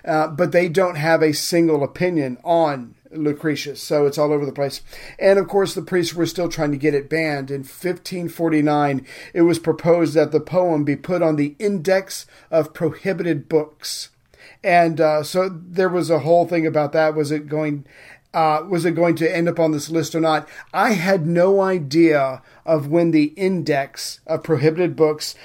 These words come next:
books that Catholics are forbidden to read, came to an end. Did you know about that when it finally came, when they finally shut it down? Because I guess it was just too stupid and too fucking embarrassing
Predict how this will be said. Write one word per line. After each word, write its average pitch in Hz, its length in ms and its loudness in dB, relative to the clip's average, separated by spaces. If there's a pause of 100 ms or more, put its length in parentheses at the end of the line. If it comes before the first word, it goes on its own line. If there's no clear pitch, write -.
(120)
books 175 360 0
that 156 180 0
Catholics 165 480 -4
are 147 160 -6
forbidden 156 540 -4
to 180 160 -8
read, 147 520 0 (480)
came 165 360 2
to 151 180 0
an 147 80 2
end. 143 560 -4 (340)
Did 151 220 -2
you 165 100 0
know 190 220 4
about 196 360 2
that 202 260 2
when 160 160 0
it 151 120 -2
finally 156 460 0
came, 156 600 -2 (180)
when 160 160 -2
they 156 100 2
finally 151 320 0
shut 151 300 0
it 147 120 0
down? 151 280 0
Because 151 280 0
I 151 60 4
guess 151 260 0
it 156 60 -4
was 139 160 -6
just - 300 -8 (340)
too 175 180 -2
stupid 165 520 2
and 143 180 -2
too 160 160 0
fucking 151 460 0
embarrassing 147 720 -2